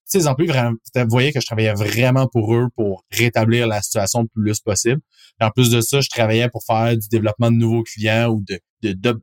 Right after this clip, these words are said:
d'upgrader certains clients qu'on avait pour garder une certaine stabilité. Donc oui, les employés avaient une certaine perte, mais tu sais, ils voyaient tous leurs amis qui perdaient leur job, savaient pas s'ils allaient continuer à avoir un travail le lendemain. Euh,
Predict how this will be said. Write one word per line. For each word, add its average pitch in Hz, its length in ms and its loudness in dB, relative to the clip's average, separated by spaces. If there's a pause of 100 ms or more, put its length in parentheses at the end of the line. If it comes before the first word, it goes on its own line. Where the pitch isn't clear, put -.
d'upgrader 120 640 2
certains 120 320 -2
clients 120 220 -2
qu'on 107 140 -2
avait 107 220 0
pour 110 160 -10
garder 104 280 0
une 113 80 2
certaine 113 340 0
stabilité. 104 640 -2 (380)
Donc 123 180 0
oui, 175 120 2
les 143 160 2
employés 147 260 0
avaient 123 80 0
une 113 80 0
certaine 113 440 -2
perte, 139 280 -2 (120)
mais 107 200 0
tu 147 160 0
sais, 139 120 0 (300)
ils 123 80 2
voyaient 120 220 4
tous - 180 -4
leurs 110 240 2
amis 120 220 2
qui - 100 -12
perdaient 147 320 0
leur 127 240 0
job, 113 580 0
savaient 110 400 -4
pas 151 120 0
s'ils - 280 -4
allaient 107 280 -2
continuer 120 560 0
à 110 100 0
avoir 110 460 0
un 95 100 -6
travail 110 400 -2
le 110 60 0
lendemain. 104 720 0
Euh, 92 60 -4